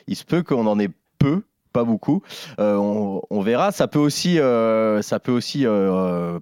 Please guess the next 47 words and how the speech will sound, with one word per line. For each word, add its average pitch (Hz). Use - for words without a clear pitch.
peut-être 107
un 85
peu 107
faire 85
bouger 87
la 87
hiérarchie. 101
Donc 127
ça 98
peut 104
être 95
très 95
intéressant. 98
Si, 107
euh, 95
mais 104
on 104
en 107
est 107
quand 127
même 135
à 120
un 104
point 185
où 180
on 127
se 92
demande, 147
euh, 98
comment 107
ils 104
vont 95
faire, 147
s'ils 107
vont 101
pas 101
nous 101
la 90
décaler 98
de, 90
de 85
plusieurs 87
heures 127
ou 101
quoi. 190
Donc, 139
euh, 87